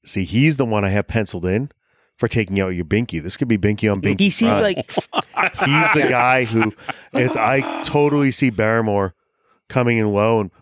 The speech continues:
Speaker 1: Brady doing the little reverse out and just
Speaker 2: Oh,
Speaker 1: getting
Speaker 2: yeah.
Speaker 1: blown the fuck up.
Speaker 2: He does, like, I mean, obviously you haven't seen him play in the N F L yet, but, like, from his college tape, he does seem kinda like that guy that
Speaker 1: Oh.
Speaker 2: Bill's gonna be like, "Ooh, this kid will do whatever the fuck I tell him." Like Bateman from fucking The Replacements, where it was like, "Go get the
Speaker 1: Yeah.
Speaker 2: ball."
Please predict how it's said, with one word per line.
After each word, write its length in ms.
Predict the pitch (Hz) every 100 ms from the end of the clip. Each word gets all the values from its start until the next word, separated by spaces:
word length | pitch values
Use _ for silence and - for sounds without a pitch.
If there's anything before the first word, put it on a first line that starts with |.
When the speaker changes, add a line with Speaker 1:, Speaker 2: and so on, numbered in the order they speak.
| -
Speaker 1:
Brady 220 | 117 113
doing 180 | 107 110
the 60 | 104
little 200 | 104 98
reverse 460 | 98 101 110 110
out 300 | 127 123 -
and 80 | 107
just 140 | 98 -
Speaker 2:
Oh, 40 |
Speaker 1:
getting 200 | 120 131
Speaker 2:
yeah. 120 | 131
Speaker 1:
blown 360 | 87 92 101 98
the 80 | 95
fuck 340 | - 92 -
up. 380 | 92 80 - -
Speaker 2:
He 100 | 185
does, 280 | 196 240 240
like, 180 | 185 -
I 60 |
mean, 120 | 175 175
obviously 240 | 180 175
you 80 | 147
haven't 140 | 147
seen 120 | 165
him 60 | 147
play 200 | - 151
in 80 | 143
the 100 | 143
N 40 |
F 80 | 139
L 100 | 139
yet, 160 | 131 123
but, 60 |
like, 160 | 143 131
from 180 | - 139
his 160 | 127
college 340 | - 170 170 -
tape, 120 | 135
he 60 | 139
does 140 | 160
seem 140 | 180 160
kinda 160 | 170
like 120 | 160
that 120 | 151 139
guy 160 | 147
that 100 | 143
Speaker 1:
Oh. 120 | 175
Speaker 2:
Bill's 200 | 151 147
gonna 80 | 156
be 80 | 143
like, 200 | 131 123
"Ooh, 60 | 175
this 120 | 139
kid 100 | -
will 60 | 160
do 100 | 143
whatever 100 | 143
the 40 |
fuck 200 | 135 147
I 40 | 139
tell 140 | 156
him." 60 | 147
Like 180 | 143 127
Bateman 320 | 151 165 143
from 180 | - 131
fucking 220 | 147 165
The 60 | 131
Replacements, 400 | 135 202 185 180
where 60 | 185
it 40 |
was 80 | 170
like, 140 | 143
"Go 80 | 170
get 100 | 190
the 100 | 208
Speaker 1:
Yeah. 20 |
Speaker 2:
ball." 260 | 226 170 117